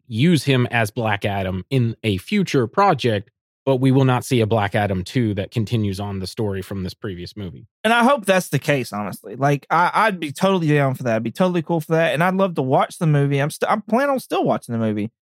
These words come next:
Speaker 2: just to see, like, does he do a good job as Black Adam? Because if he does, bring his ass back. I'm totally down for that.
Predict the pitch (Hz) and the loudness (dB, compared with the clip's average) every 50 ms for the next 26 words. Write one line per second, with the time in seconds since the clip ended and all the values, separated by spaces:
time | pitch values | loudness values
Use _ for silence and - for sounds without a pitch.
0 | _ _ _ - 143 139 175 247 233 - - 151 - - - 160 151 123 107 113 | _ _ _ -4 0 2 2 2 2 0 -2 -4 -4 -2 0 2 2 2 0 -2
1 | 117 131 120 120 117 - - _ _ _ _ _ _ _ - 165 151 156 190 190 | -2 0 0 0 0 -2 -6 _ _ _ _ _ _ _ -4 0 2 2 2 2
2 | - 202 165 170 165 151 135 131 123 131 123 117 - 98 95 123 131 127 - 120 | 4 4 4 4 4 4 2 0 0 2 2 2 2 2 2 0 0 -2 -2 -2
3 | 110 98 - 110 98 76 71 95 110 - - 156 156 170 160 175 160 - 131 165 | -2 -2 -2 -2 -4 -4 -4 -6 -4 0 0 2 2 2 2 0 0 2 2 2
4 | 240 262 - - - 127 - 185 262 392 349 381 392 330 262 - 220 240 240 - | 4 2 0 -2 -4 -4 -2 -2 -2 0 0 0 0 0 -2 -2 -2 -2 -2 -2
5 | 131 123 - 147 165 - - - _ - 156 175 160 - - 208 208 170 131 123 | -4 -2 0 0 0 0 -2 -8 _ -4 -2 -2 -2 0 0 0 2 2 2 0
6 | 110 104 - 117 113 90 - - | -2 -4 -6 -8 -8 -8 -10 -10